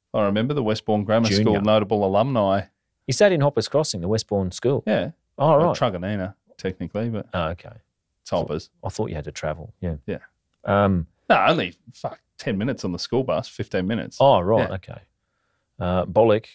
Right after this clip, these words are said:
Speaker 2: is Australian producer slash singer and a chin strap beard owner.
Speaker 1: Ugh.
Speaker 2: That's a novelty beard.
Speaker 1: Yeah.
Speaker 2: Once per lifetime as a joke.
Speaker 1: <laughs>
Speaker 2: Maybe when you're about nineteen.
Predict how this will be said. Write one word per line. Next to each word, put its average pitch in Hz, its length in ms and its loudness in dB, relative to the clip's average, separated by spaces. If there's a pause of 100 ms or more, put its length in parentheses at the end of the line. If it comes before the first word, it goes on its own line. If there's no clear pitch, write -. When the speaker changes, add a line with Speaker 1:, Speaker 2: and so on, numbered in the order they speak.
(120)
Speaker 2:
is 101 440 -2
Australian 123 480 2
producer 107 500 0
slash 104 420 2
singer 113 500 2 (600)
and 107 460 4
a 104 80 -2
chin 104 280 0
strap - 400 0 (100)
beard 104 300 2
owner. 85 400 0 (160)
Speaker 1:
Ugh. 120 560 2
Speaker 2:
That's 104 180 2
a - 20 -2
novelty 85 420 -2
beard. 87 440 -2 (140)
Speaker 1:
Yeah. 95 220 -10 (400)
Speaker 2:
Once 104 200 2
per - 160 0
lifetime 85 500 0
as 80 120 -4
a 78 40 -12
joke. 87 380 0 (420)
Speaker 1:
<laughs> - 400 -8
Speaker 2:
Maybe 87 320 -2
when 82 160 2
you're 85 120 2
about 82 240 -2
nineteen. 82 440 -2